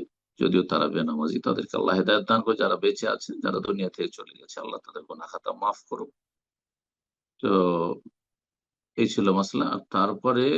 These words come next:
এই জ-, জমি জায়গা ভাগের ক্ষেত্রে এখন যে মেয়েরা আছে বা বোনেরা আছে, তারা ভাইদের কাছ থেকে নিয়ে যেতে চাইছে না, বলছেন, "না, নেব না, মা যতদিন বেঁচে আছে বাবা নেব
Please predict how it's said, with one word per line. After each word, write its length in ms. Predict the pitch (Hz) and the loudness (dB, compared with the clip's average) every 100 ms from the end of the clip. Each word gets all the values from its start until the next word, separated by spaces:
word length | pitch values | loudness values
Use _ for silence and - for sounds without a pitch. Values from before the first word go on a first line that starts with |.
| - - _ _ | -2 -8 _ _
এই 200 | - 104 101 | 0 2 0
জ-, 260 | 95 - 87 - | -4 -6 -8 -10
জমি 320 | - 92 107 113 | -2 2 6 6
জায়গা 320 | 110 110 113 | 6 6 4
ভাগের 460 | 95 92 92 123 139 | 4 2 2 0 -2
ক্ষেত্রে 440 | - 98 - 104 92 - - | 0 -2 2 2 2 0 -8
এখন 380 | - 98 - 101 98 | -6 -6 -4 -6 -6
যে 140 | - 92 | -2 -2
মেয়েরা 460 | 92 101 110 123 117 | 0 0 2 4 6
আছে 260 | 110 - 87 | 4 0 -4
বা 140 | - 87 | -2 -4
বোনেরা 440 | 92 92 120 120 | -4 -4 0 0
আছে, 240 | 98 - 110 | 0 -2 -4
তারা 220 | - 104 | 0 0
ভাইদের 380 | 92 92 98 110 | 2 0 0 0
কাছ 160 | 104 104 | 0 -4
থেকে 220 | - 92 | -4 -4
নিয়ে 180 | 110 113 | -2 -4
যেতে 240 | 107 - 101 | -4 -12 -8
চাইছে 280 | 87 73 90 | -8 -6 -8
না, 80 | |
বলছেন, 340 | 90 113 120 113 | -4 -4 -2 -2
"না, 140 | 110 92 - _ _ _ _ _ _ _ _ - | 0 0 0 _ _ _ _ _ _ _ _ 0
নেব 220 | 117 120 117 | 4 6 6
না, 120 | - - | 2 -2
মা 160 | - 104 | 0 4
যতদিন 320 | 110 110 110 | 4 4 2
বেঁচে 240 | 110 107 117 | 0 2 4
আছে 200 | 110 113 | 2 2
বাবা 260 | 104 98 98 | -2 0 0
নেব 180 | 90 | -4